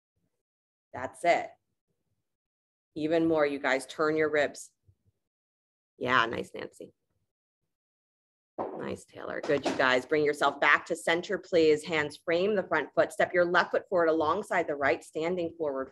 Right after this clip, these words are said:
fold. Good. Then bend your knees a lot. Drop your belly onto your thighs. Wrap your arms around the backs of your legs. Let your head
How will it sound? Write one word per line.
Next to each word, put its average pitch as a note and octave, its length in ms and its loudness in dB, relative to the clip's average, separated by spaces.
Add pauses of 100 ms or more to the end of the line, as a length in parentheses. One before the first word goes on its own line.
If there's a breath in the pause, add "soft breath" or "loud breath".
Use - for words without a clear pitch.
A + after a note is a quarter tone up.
fold. F3+ 420 -2 (920)
Good. D3+ 280 4
Then E3+ 140 2
bend F#3+ 280 4
your G#3 80 4
knees F#3+ 180 0
a E3+ 60 0
lot. D#3+ 340 2
Drop E3 240 -2
your E3+ 120 -4
belly D#3+ 280 2
onto F#3 320 0
your A#3 140 -2
thighs. D3 600 0
Wrap D#3 260 2
your F3 120 -2
arms D#3 240 -4
around D3 180 0
the C#3+ 60 -4
backs D3+ 340 0
of D3 80 -10
your D3 180 -6
legs. D3 280 2
Let - 100 -6
your C#3 100 -4
head E3 320 0